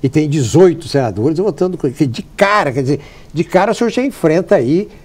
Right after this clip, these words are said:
é, é, uma, uma, uma, uma pleiade de parlamentares. Mas o raciocínio se faz ao contrário agora. Se o P M D B se afastou do governo,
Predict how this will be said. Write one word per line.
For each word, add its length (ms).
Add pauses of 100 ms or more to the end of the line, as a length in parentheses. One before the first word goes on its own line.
(120)
é, 560
é, 80
uma, 260
uma, 340
uma, 300
uma 220
pleiade 720 (300)
de 220
parlamentares. 840 (460)
Mas 160
o 20
raciocínio 540
se 100
faz 240
ao 80
contrário 580
agora. 360 (280)
Se 920
o 220
P 140
M 120
D 140
B 360
se 140
afastou 380
do 100
governo, 480